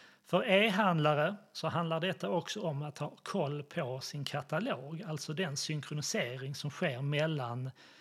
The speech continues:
produktkatalogen i din e-handel och Metas plattform. Det är väldigt vanligt att det kan i-, uppstå olika problem med den synkroniseringen eller att man har gjort fel inställningar på sin webbplats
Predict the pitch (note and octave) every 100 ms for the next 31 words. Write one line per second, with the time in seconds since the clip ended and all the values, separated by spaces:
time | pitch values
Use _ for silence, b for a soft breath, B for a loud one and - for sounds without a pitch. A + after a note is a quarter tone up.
0 | B B B - D#3 F3 - - C3+ C3+
1 | C3 B2+ C#3 E3 A3+ G#3+ D#3+ D#3 D#3 C#3
2 | C3 B2 B2 B2 C3+ - b b C3+ B2+
3 | - - C#3+ C3 C#3+ F#3 - - D#3 -
4 | - D#3 F#3+ - B - D#3+ G3 F#3 B2+
5 | F3 F3 C#3+ F3 D3+ - - - D#3+ F#3+
6 | - F3 - - - C3 F3+ D#3 D#3 C3+
7 | - C3 - C3+ C#3+ A2+ B2 D3+ - C#3+
8 | B2 C3 A#2 B2 - b b - C3 -
9 | C3+ C3+ - C3 D#3 D3 D3+ A4+ G3+ C#3+
10 | C#3 D#3 C#3+ - C#3 C3+ C3+ B B -
11 | C#3 C3+ - - C3+ B2 E3+ D3+ D3+ -
12 | C3+ A#2+ B2+ C3 C3 - B2+ - C3 B2+
13 | C3 - C3+ C3+ - -